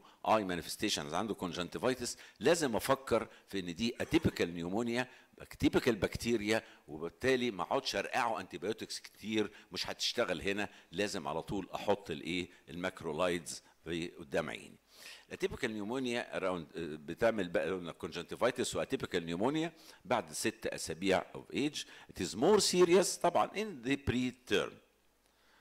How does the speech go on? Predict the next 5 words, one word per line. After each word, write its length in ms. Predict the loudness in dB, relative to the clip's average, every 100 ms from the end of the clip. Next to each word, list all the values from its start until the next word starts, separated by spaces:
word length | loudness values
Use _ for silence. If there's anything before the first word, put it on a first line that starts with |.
| _ _ _ _ _ _ _ _ -4
Chlamydia 460 | 4 4 4 4 4
pneumonia 420 | 6 6 6 6
ده 140 | 6
mild 440 | 6 8 8 6 6
disease 580 | 2 0 -4 -6 -6